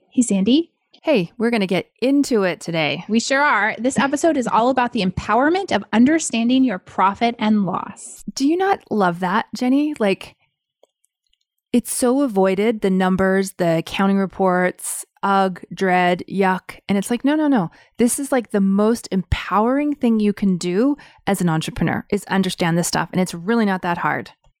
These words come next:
Speaker 1: Oh, yeah. It feels very boss. I mean, I, I just, it feels like we're living in that kind of queen <laughs> archetype when we're doing
Speaker 2: Right.
Speaker 1: this, doesn't it? Like, we're just sort of handling our business. And I love that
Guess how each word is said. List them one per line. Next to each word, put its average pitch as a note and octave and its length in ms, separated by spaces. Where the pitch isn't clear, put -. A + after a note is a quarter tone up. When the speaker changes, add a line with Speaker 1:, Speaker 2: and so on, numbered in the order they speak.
Speaker 1:
Oh, C4+ 120
yeah. C4 220
It G#3+ 100
feels C4+ 340
very G3 200
boss. E3+ 600
I G#3 80
mean, A#3 180
I, A#3+ 160
I A#3 100
just, C4+ 360
it B3 100
feels C#4 420
like - 440
we're A3 360
living G#3+ 340
in G#3 80
that G3 160
kind G#3 160
of F#3 80
queen F#3 380
<laughs> - 0
archetype A#3 680
when A#3 140
we're G#3+ 120
doing C4 320
Speaker 2:
Right. D4+ 140
Speaker 1:
this, F#4+ 160
doesn't D4+ 260
it? E4+ 120
Like, B3 180
we're B3+ 80
just B3 220
sort A#3+ 180
of G#3 220
handling A3 500
our F#3 100
business. G3 760
And G3 540
I C4+ 220
love A3+ 600
that F#3 400